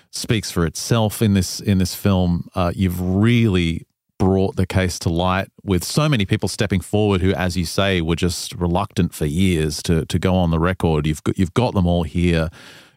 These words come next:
going on camera. It really is phenomenal work. We've got to congratulate you. The film Moment of Contact is going live on Tuesday, October the eighteenth. It will be available on all good streaming platforms.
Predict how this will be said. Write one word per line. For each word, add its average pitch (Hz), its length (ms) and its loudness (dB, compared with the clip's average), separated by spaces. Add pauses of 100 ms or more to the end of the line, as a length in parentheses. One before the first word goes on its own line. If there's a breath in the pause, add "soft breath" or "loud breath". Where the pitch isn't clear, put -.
going 113 300 4
on 90 120 2
camera. 87 520 0
It 90 160 -2
really 101 380 2
is 87 100 0
phenomenal 85 560 -2
work. 87 260 0
We've 85 100 -4
got 92 80 0
to 90 60 0
congratulate 85 600 0
you. 85 160 0 (380 loud breath)
The 110 80 0
film 139 500 0
Moment 120 300 2
of 98 100 -6
Contact 117 800 0
is 98 720 0
going 107 300 2
live 90 440 0
on 80 440 -2
Tuesday, 107 520 0
October 92 540 -2
the 87 200 0
eighteenth. 92 560 0
It 73 120 0
will 80 80 -4
be 85 160 0
available 85 540 0
on - 180 -2
all 95 280 0
good 90 220 -2
streaming 87 400 0
platforms. 104 720 0